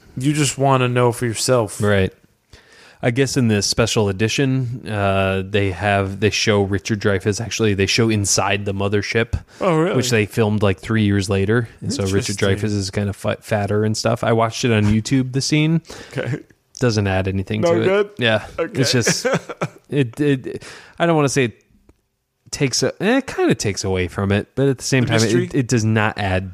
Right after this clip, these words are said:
Speaker 2: to it.
Speaker 1: 'Cause the movie basically ends here.
Speaker 2: Yeah.
Speaker 1: So you don't
Speaker 2: It
Speaker 1: really
Speaker 2: does
Speaker 1: see
Speaker 2: end here,
Speaker 1: anymore.
Speaker 2: yeah.
Speaker 1: Yeah.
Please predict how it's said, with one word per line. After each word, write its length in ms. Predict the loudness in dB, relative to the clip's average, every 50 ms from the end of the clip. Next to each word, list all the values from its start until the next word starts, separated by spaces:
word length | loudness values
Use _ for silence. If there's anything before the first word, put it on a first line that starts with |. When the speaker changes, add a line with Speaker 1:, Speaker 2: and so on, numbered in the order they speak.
| _ -4
Speaker 2:
to 200 | -2 -2 0 -2
it. 180 | -4 -6 _ _ _
Speaker 1:
'Cause 140 | -6 -4 -2
the 80 | 2
movie 180 | 2 2 2 2
basically 420 | 0 0 0 0 0 -4 -6 -4 -2
ends 260 | -2 -2 -2 -4 -6
here. 180 | -8 -12 -12 -6 -2
Speaker 2:
Yeah. 240 | 2 2 2 2 0 -4 -18 _ _ _ _ _ _ _ _ _ _ _ _ _ -12
Speaker 1:
So 100 | -10 -10
you 140 | -8 -6
don't 120 | -4 -2 -2
Speaker 2:
It 60 | -2
Speaker 1:
really 140 | -4 -6 -6
Speaker 2:
does 260 | -4 -2 -2 0 -2
Speaker 1:
see 60 | -2
Speaker 2:
end 200 | -2 -2 -4 -4
here, 140 | -6 -4 -2
Speaker 1:
anymore. 100 | 0 0
Speaker 2:
yeah. 160 | 0 0 -2 -4
Speaker 1:
Yeah. 180 | -6 -8 -10